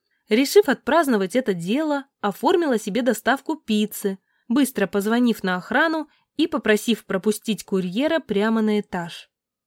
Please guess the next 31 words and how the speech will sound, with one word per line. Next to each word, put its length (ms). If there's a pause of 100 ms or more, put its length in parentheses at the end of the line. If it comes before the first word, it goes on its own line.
(160)
Спускаться 840
мне 280
было 260
откровенно 680
лень, 500 (480)
да 140
и 60
устроилась 760
я 100
удобно, 560 (460)
разложив 540
чертежный 600
стол 400
и 140
закинув 500
на 80
него 260
ноги. 460 (720)
Голова 540
гудела 480
от 140
проблем 420
сегодняшнего 800
дня. 400 (840)
Я 220
уже 200
смотреть 580
на 140
чертежи 480
не 100
могла, 540